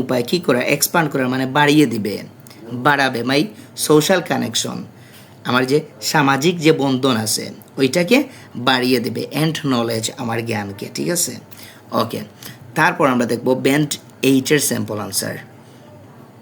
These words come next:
ওইটা দেখুন, "To be totally upfront with you," আপনি ওইটা ইউজ করতে পারেন, ঠিক আছে? আমি একটু ভেরিয়েশন নিয়ে আসার জন্য ওইখানে লিখছি, "To be honest with you, I enjoy making friends because it offers," ওইখানে আমরা বলছিলাম যে, "It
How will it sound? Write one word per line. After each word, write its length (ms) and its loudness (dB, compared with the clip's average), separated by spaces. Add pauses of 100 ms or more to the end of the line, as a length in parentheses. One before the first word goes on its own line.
(440)
ওইটা 240 4
দেখুন, 240 0 (320)
"To 120 4
be 60 4 (100)
totally 320 4 (100)
upfront 440 0
with 180 0
you," 140 0
আপনি 200 -6
ওইটা 220 2
ইউজ 200 2
করতে 240 -6
পারেন, 200 -10 (360)
ঠিক 180 0
আছে? 140 0 (180)
আমি 180 0
একটু 120 -2 (100)
ভেরিয়েশন 400 2
নিয়ে 160 2
আসার 220 0
জন্য 200 -2
ওইখানে 280 -2
লিখছি, 220 2 (400)
"To 120 0
be 140 6
honest 380 4
with 200 -2
you, 60 -6 (680)
I 20 2 (300)
enjoy 380 2 (160)
making 360 2
friends 260 0 (180)
because 380 2 (520)
it 100 0 (200)
offers," 380 0 (200)
ওইখানে 360 4
আমরা 140 4 (100)
বলছিলাম 360 0 (120)
যে, 80 6 (800)
"It 100 0